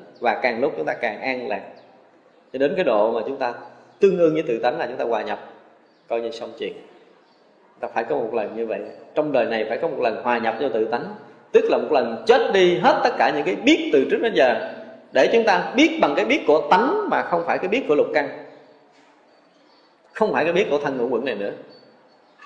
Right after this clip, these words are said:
Thì lúc đó chúng ta mới được gọi là ngộ tánh. Còn chưa được như vậy là phải, phải để tâm một chút. Chúng ta phải có một chút nào đó thao thức trong cái công phu. Thao thức thôi, chúng tôi dùng từ là thao thức, chúng ta đừng có làm gì. Tức là ngày này mà mình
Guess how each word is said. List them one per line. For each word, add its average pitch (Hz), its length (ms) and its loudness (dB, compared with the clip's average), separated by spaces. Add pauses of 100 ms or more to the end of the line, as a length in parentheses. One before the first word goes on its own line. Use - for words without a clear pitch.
(240)
Thì 113 80 -2
lúc 131 180 0
đó 139 260 -4 (100)
chúng 143 120 -6
ta 120 260 -2
mới 143 180 -2 (100)
được 131 200 2
gọi 107 140 0
là 107 80 -4
ngộ 92 180 -6
tánh. - 160 -10 (800)
Còn 107 240 -4
chưa 135 120 2
được 117 140 0
như 117 100 -4
vậy 107 140 -2
là 113 100 -6 (120)
phải, 98 280 -6 (680)
phải 113 100 -6
để 104 220 -4
tâm 120 180 -4
một 104 80 -8 (100)
chút. 180 100 -4 (580)
Chúng 127 100 -18
ta 120 80 -10
phải 110 200 -10
có 139 60 -6
một 131 220 -12
chút 180 180 -12
nào 104 220 -12
đó 123 160 -6 (100)
thao 131 200 -2
thức 190 140 -2 (320)
trong 117 140 -6
cái 127 140 -10
công 120 140 -10
phu. 120 240 -4 (1300)
Thao 151 220 -2
thức 202 220 0
thôi, 156 120 -2 (100)
chúng 156 80 -4
tôi 143 140 -2
dùng 117 160 -4
từ 113 100 0
là 107 180 -2
thao 131 100 -2
thức, 180 180 -2
chúng 220 140 -2
ta 147 160 -2
đừng 113 120 -4
có 139 60 -4
làm 117 280 -4
gì. 104 260 -4
Tức 175 120 -8
là 131 80 -2
ngày 113 180 -6
này 104 260 -2
mà 104 120 -6
mình 107 140 -10